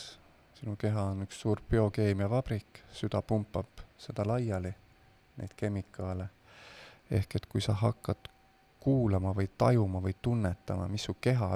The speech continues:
ütleb, mitte sa ei, sa ei proovi välja mõelda, kui sa vaatad mingisugust ristmikul, kuhu suunas minna, kas, võtame selle podcasti, kas, äh, küsida selle, nende osade eest ja kuulamise eest raha või,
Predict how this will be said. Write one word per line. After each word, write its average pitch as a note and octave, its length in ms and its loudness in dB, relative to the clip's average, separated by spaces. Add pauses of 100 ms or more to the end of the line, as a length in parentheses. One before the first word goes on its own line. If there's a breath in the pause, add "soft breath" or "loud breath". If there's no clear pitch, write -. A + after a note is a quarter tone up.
ütleb, - 400 -6 (280)
mitte - 200 -8
sa A2 160 -2
ei, G#2+ 60 -2 (100)
sa - 140 0
ei G2+ 80 0
proovi B2 280 6
välja B2+ 300 6
mõelda, A2 380 2
kui F#2 100 -8
sa - 120 -2
vaatad A#2 360 2
mingisugust G2+ 580 -4
ristmikul, G2 640 -2 (260)
kuhu G#2 220 -2
suunas G#2+ 360 0
minna, G#2+ 260 -2
kas, F#2+ 220 -8 (800 loud breath)
võtame F#2 320 -6
selle F#2 180 0
podcasti, - 560 -2
kas, F#2+ 200 -6 (160)
äh, G2 340 0 (880 soft breath)
küsida G#2 380 2
selle, G2+ 300 2 (760)
nende G2 240 -2
osade G#2+ 420 4
eest - 240 -4
ja - 80 -4
kuulamise G2+ 560 0
eest - 220 -6
raha A#2 420 6
või, G2 240 0